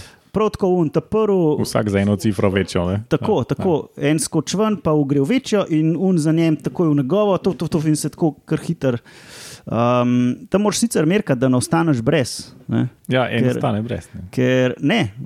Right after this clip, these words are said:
Speaker 1: vsi,
Speaker 2: Ne, niti ne, ne.
Speaker 1: ne, vsi
Speaker 2: Ja.
Speaker 1: ostanejo, pač v teoriji bi mogla ena
Speaker 2: Ker
Speaker 1: ostati,
Speaker 2: ena je
Speaker 1: a ne.
Speaker 2: bila Frey, ja.
Speaker 1: Ena najmanjša, eh, bi mogla ostati, a ne. Eh,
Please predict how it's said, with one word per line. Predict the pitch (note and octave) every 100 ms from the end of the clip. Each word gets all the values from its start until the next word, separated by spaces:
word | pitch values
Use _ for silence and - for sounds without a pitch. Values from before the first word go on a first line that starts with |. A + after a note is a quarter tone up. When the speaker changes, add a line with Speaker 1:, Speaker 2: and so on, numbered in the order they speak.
| -
Speaker 1:
vsi, | -
Speaker 2:
Ne, | D3+
niti | C#3 B2 G2+
ne, | F#2 E2
ne. | -
Speaker 1:
ne, | D3
vsi | A#2 A#3
Speaker 2:
Ja. |
Speaker 1:
ostanejo, | G#3+ E3 D#3 D3+ C3 A#2+
pač | B2+ D3 - -
v | - C3+
teoriji | D3+ D#3 G3 G3
bi | E3 D#3+
mogla | E3 E3+ D#3+ D3 -
ena | - C#3+ D3+
Speaker 2:
Ker | C3+
Speaker 1:
ostati, | - -
Speaker 2:
ena | G2+
je | G2+
Speaker 1:
a |
ne. | G#2+
Speaker 2:
bila | F2+
Frey, | E2+ - E2+ -
ja. | - -
Speaker 1:
Ena | B2 B2
najmanjša, | B2 B2 B2 B2 B2+ - G#2+ G2 - D#3 - -
eh, | G#2+
bi | G#2 A2+
mogla | A2+ G#2+
ostati, | - - A#2 -
a | -
ne. | - _ _ - - - - - - - -
Eh, | -